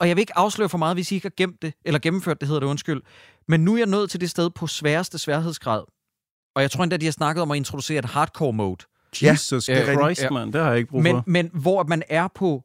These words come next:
Speaker 1: og det er en meget en Dead Space-agtig sekvens, hvor du er på sådan en, en lift, der skal
Speaker 2: Ja.
Speaker 1: igennem sådan et, et, øh, et,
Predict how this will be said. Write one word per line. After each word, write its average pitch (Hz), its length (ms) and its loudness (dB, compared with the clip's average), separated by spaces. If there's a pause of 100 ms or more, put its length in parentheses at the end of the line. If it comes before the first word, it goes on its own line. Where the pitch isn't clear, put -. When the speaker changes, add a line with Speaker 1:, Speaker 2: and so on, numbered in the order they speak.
(220)
Speaker 1:
og 139 80 0
det 165 60 2
er 170 40 4
en 170 80 4
meget 170 280 4
en 165 220 0
Dead 165 140 2
Space-agtig 139 680 -4
sekvens, 151 440 -6
hvor 147 140 -4
du 139 100 -4
er 139 160 0
på 160 120 -10
sådan 147 220 -4 (120)
en, 139 100 -2
en 127 40 0
lift, 156 480 0 (540)
der 156 80 2
skal 160 260 -2
Speaker 2:
Ja. 151 140 6
Speaker 1:
igennem 170 300 2
sådan 165 180 -2
et, - 120 -2 (220)
et, - 20 -2
øh, 120 280 0 (160)
et, 135 160 -8